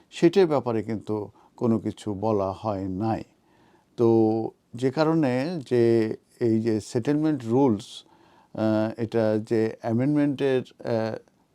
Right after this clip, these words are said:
আহ, পসিবিলিটি, আহ, সুইফটলি হওয়ার, আহ, সম্ভাবনা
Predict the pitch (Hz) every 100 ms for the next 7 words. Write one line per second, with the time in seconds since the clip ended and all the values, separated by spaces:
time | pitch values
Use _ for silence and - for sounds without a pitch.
0 | - - - 107 104 - 113 - 147 139
1 | 123 - 120 113 - _ _ _ _ -
2 | 101 101 - 139 131 139 131 113 107 110
3 | 104 - - 101 104 - 110 110 107 98